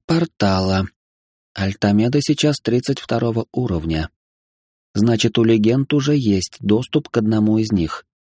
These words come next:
Плохая новость". "Ты невнимательно читаешь. В Альтамеде появились три портала, и два из них до сих пор не активны.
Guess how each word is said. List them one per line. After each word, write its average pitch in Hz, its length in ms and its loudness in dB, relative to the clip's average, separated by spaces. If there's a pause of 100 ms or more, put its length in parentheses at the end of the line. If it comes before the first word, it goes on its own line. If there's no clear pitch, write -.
(100)
Плохая 110 440 -2
новость". 131 540 -2 (920)
"Ты 95 140 -2
невнимательно 113 680 2
читаешь. 107 640 -2 (640)
В 95 80 2
Альтамеде 135 540 4
появились 135 600 2
три 135 200 2
портала, 123 680 -2 (400)
и 98 80 -2
два 123 300 2
из 135 120 2
них 151 260 4
до 131 120 4
сих 120 220 -2
пор 123 240 0
не 120 100 2
активны. 90 580 0